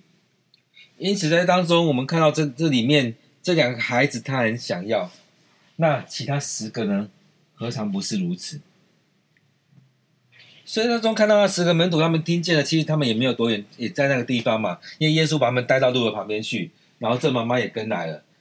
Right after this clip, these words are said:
所以在那当-，当下，耶稣对这些门徒在讲，那这些门徒是也都在一起。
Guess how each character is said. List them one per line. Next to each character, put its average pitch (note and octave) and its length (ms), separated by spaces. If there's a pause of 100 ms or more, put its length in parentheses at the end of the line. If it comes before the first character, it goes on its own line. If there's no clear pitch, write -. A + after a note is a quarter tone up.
(140)
所 - 220
以 - 20
在 C#3+ 120
那 D3 100
当-， C#3 260 (140)
当 C3+ 180
下， B2 340
耶 C3+ 120
稣 C3 320 (240)
对 B2 100
这 B2 120
些 B2 40
门 A#2 220
徒 B2 100
在 A2 160
讲， F2+ 300 (480)
那 C3+ 340 (2250)
这 C3 100
些 C3 60
门 A#2+ 160
徒 A2 160
是 A#2+ 100
也 A2 340
都 G2+ 120
在 G#2 180
一 G2+ 80
起。 D#3+ 300